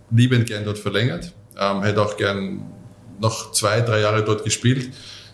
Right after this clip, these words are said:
aber man wollte quasi mich nicht mehr, äh, und, und so habe ich dann wieder meine Zelte woanders aufgeschlagen. Und ja, Prag, äh, ist kurz erzählt, war, war ein, auch ein Verein im Umbruch, ähm, hätte ich mir vielleicht auch besser anschauen können, aber ich habe da irgendwo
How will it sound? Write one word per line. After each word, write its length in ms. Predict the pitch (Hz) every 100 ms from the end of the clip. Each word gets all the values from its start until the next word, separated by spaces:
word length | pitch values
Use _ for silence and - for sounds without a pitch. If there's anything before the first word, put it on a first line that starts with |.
| -
aber 240 | 110 107 110
man 220 | 110 107
wollte 440 | 117 113 107 98
quasi 260 | 95 95 98
mich 200 | 98 95
nicht 240 | 107 -
mehr, 680 | 110 110 120 120 110 104 101
äh, 40 | 104
und, 280 | 101 101
und 180 | 107 101
so 120 | -
habe 120 | 104 107
ich 60 |
dann 160 | 110 107
wieder 480 | 107 107 104 104 104
meine 300 | 104 104 104
Zelte 300 | 107 107 107
woanders 280 | 107 123 -
aufgeschlagen. 640 | 98 - 104 95 98 120
Und 240 | 101 - - - - - - -
ja, 160 | 117
Prag, 580 | 113 113 - 110 95 113 - - -
äh, 160 | 98 104
ist 140 | 113
kurz 200 | - 113
erzählt, 600 | 110 - 101 127 120 - - - - -
war, 460 | 113 110 107 107 104
war 220 | 104 104
ein, 160 | 104
auch 220 | 104 104 117
ein 100 | 110
Verein 320 | 113 107 107
im 120 | 107
Umbruch, 500 | 120 131 131 127 -
ähm, 500 | 113 107 107 104 101 - -
hätte 160 | 104 110
ich 60 | 107
mir 100 | 104
vielleicht 260 | 110 101
auch 240 | 107 117 -
besser 300 | 110 - 110
anschauen 260 | 120 123
können, 300 | 117 113 120
aber 300 | 110 104 101
ich 60 | 101
habe 120 | 104
da 80 | 107
irgendwo 580 | 107 107 104 107 107